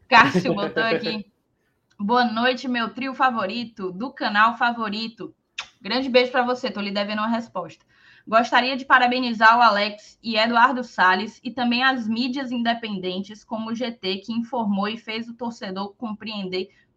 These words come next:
tudo muito bem." Cara, isso aqui é um ponto, tá? Mais uma vez hoje,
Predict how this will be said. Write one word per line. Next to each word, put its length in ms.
tudo 300
muito 360
bem." 240
Cara, 520
isso 180
aqui 100
é 60
um 140
ponto, 320
tá? 340
Mais 360
uma 140
vez 340
hoje, 600